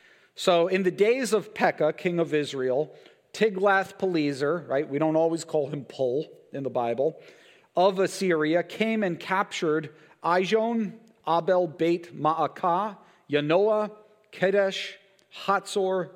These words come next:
Gilead, and Galilee, all the land of Naphtali,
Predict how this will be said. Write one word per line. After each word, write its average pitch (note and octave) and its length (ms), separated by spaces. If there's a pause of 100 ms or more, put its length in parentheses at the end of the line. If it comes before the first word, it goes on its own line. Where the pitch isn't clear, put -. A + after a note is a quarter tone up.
Gilead, F3 680 (200)
and D3+ 220
Galilee, B2 720 (360)
all F#3 260
the F#3+ 120
land F3 320
of C#3+ 140
Naphtali, C3+ 920